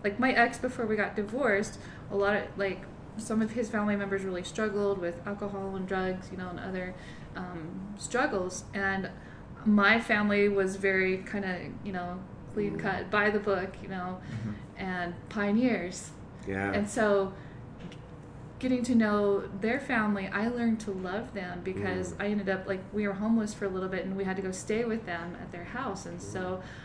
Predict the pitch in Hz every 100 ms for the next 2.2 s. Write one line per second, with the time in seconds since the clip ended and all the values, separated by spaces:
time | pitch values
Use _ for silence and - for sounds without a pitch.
0 | - 202 202 - 262 247 220 202 240 269
1 | 262 - 196 190 196 190 - - 226 226
2 | 220 196